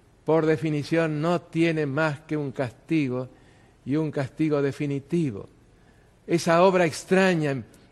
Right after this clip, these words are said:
que Dios hará en su gran misericordia, de la cual habla el profeta Isaías en el capítulo veintiuno y el verso veintiocho de su libro. Hay una sexta bienaventuranza. "He aquí vengo pronto.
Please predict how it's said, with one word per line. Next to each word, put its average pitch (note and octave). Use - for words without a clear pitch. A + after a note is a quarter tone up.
que D#3+
Dios E3+
hará D3+
en F3+
su G3
gran A3+
misericordia, G3
de D3+
la E3
cual F#3
habla F#3
el E3
profeta E3
Isaías D#3+
en D#3+
el D3
capítulo D#3
veintiuno D3+
y D3
el C#3
verso D3+
veintiocho C#3
de C3
su C#3+
libro. A#2
Hay G#3+
una A3+
sexta A3
bienaventuranza. E3+
"He F#3+
aquí F#3+
vengo F3+
pronto. D#3